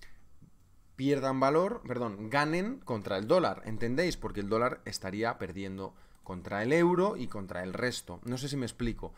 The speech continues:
Es decir, podéis extender el análisis de divisas, sobre todo el del dólar,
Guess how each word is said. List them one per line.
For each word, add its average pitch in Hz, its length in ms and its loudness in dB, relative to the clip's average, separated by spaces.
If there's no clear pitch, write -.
Es 120 100 -8
decir, 123 320 -6
podéis 151 380 2
extender 139 640 0
el 127 120 -2
análisis 139 680 0
de 113 320 -4
divisas, 151 720 -2
sobre 101 260 -6
todo 104 320 -2
el 90 180 -6
del 87 200 -8
dólar, 139 460 2